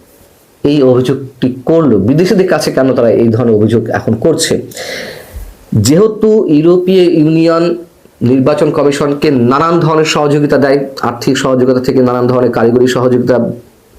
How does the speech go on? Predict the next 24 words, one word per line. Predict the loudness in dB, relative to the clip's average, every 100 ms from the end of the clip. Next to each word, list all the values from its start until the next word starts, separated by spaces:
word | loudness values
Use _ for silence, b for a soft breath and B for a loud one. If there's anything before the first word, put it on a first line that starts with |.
| -20 -20 -6
নানান | -2 0
পর্যায়ে | 0 0 0
তারা | 0 -2
দিয়ে | 0
থাকে | 0 0 -2 -2 -10 B B B
এবং | 0 2
তারা | 2 2
একটি | 2
বড় | 0 2 2 2 0 -4 -16 -20 -20 _ -6
নির্বাচনী | 0 0 2 0 0 0
পর্যবেক্ষক | 2 0 0 0 0
দল | 0 -2
পাঠিয়ে | -4 -2 -2
থাকে, | -2 -2 0
এবারও | 2 0
পাঠাবে। | -2 -2 0 -2 -2 -14 B B B B B B B -20 -20 -20 -20 -4
এই | 0 2 2
নির্বাচন | 2 2 0 0 0
নিয়ে | 2 2
যাতে | 2 0 0 0 -4 -12 _ _ -20 -20 -20 -20 -6
তারা | -4 -2 -4 -8
প্রশ্ন | -2 -2 0 0
উত্থাপন | 0 -2 -4 -2 -2
করে। | 0 0